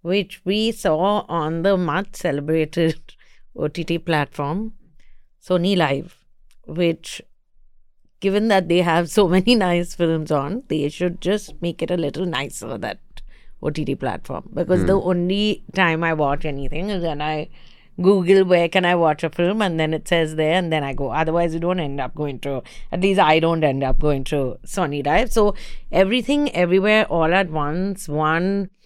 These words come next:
Speaker 1: like, a record number of, uh,
Speaker 2: Nominations or awards?
Speaker 1: and awards.
Speaker 2: Really?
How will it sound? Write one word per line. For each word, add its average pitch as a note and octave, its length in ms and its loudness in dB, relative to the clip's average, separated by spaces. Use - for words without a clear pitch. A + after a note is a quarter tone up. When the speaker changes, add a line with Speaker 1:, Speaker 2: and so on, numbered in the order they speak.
Speaker 1:
like, F3 220 2
a F#3+ 100 4
record F#3 540 2
number D#3+ 340 0
of, D#3 640 0
uh, C3+ 420 -2
Speaker 2:
Nominations G2 760 0
or F#2+ 100 4
awards? G#2 300 4
Speaker 1:
and F#3+ 160 2
awards. F3 640 4
Speaker 2:
Really? C3 500 6